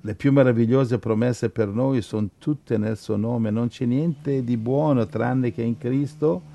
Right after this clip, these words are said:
e fuori di Cristo ci sono solo bugie, solo inganni, solo false promesse. E allora, eh, i suoi miracoli, i miracoli di Gesù sono altrettanto all'opera,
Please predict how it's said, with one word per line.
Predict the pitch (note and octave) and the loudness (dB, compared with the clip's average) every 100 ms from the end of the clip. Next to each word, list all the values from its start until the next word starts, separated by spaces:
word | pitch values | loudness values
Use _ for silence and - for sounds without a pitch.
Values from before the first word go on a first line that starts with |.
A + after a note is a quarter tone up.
| - - - | -20 -20 -4
e | A#2 | -2
fuori | A2+ C#3+ D3 C#3+ | 0 4 4 4
di | C#3+ | 0
Cristo | - D3 D3+ - D#3+ | 2 2 0 -2 -4
ci | C3+ | -2
sono | A2+ A#2+ | -2 -2
solo | - C3+ B2 | -2 -2 0
bugie, | A2+ G#2+ A2 C3 C3 A2+ | -2 -2 0 0 2 0
solo | - A#2+ | -2 0
inganni, | A2+ G#2 A2 A#2 A#2 A2 G#2 G2+ F#2 - - | 0 0 0 0 0 0 -2 -4 -6 -14 -20
solo | - A2+ G#2 | -6 -4 -2
false | - A#2+ A2 B2 | 0 -2 0 -4
promesse. | - A2+ G#2 F#2 E2 - D#2 - - - - - - - - - | -2 -2 -2 -4 -6 -12 -14 -14 -18 -20 -20 -20 -20 -20 -14 -4
E | |
allora, | G2+ A2 A#2 A2+ G2 F#2+ - | 0 2 4 2 0 -4 -8
eh, | G#2+ F#2+ F#2 - | -8 -6 -8 -10
i | G#2+ | -12
suoi | - G#2 | -6 -2
miracoli, | G2+ G2+ G#2 G2 - F#2+ F#2+ F#2 _ _ _ _ _ - | -2 -2 -4 -6 -8 -8 -8 -12 _ _ _ _ _ -12
i | F#2 | -6
miracoli | F#2+ G2 F#2+ F#2 F2+ F2 G2+ _ _ - | -4 -4 -6 -6 -6 -6 -12 _ _ -16
di | F2+ | -12
Gesù | F#2 F2 F#2 F#2 F2+ _ _ _ _ _ | -8 -6 -6 -8 -10 _ _ _ _ _
sono | - G2 | -8 -4
altrettanto | F#2+ F2 - F#2+ F#2 G2 G2 F#2+ | -4 -6 -6 -8 -6 -6 -6 -6
all'opera, | F#2 F#2 F#2 F2+ F#2 F#2+ F#2+ | -6 -4 -6 -8 -10 -12 -12